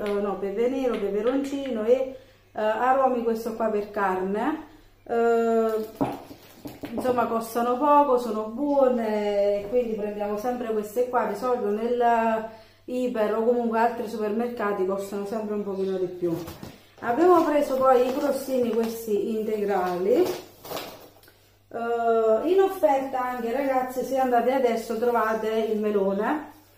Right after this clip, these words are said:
L'abbiamo preso perché magari lo mangiare-, lo mangeremo, non so se domani a merenda, adesso vediamo.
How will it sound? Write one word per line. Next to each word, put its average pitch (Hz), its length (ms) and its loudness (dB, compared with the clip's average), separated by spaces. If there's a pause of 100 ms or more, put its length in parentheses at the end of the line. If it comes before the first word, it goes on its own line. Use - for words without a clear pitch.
(280)
L'abbiamo 233 420 0
preso 247 440 8
perché 214 220 -4
magari 226 360 0
lo 220 100 0
mangiare-, 208 520 0
lo 208 160 0
mangeremo, 202 1040 0
non 196 180 0
so 196 200 -2
se 190 140 -4
domani 196 560 0
a 196 40 -2
merenda, 190 540 -2
adesso 190 340 -4
vediamo. 185 760 -4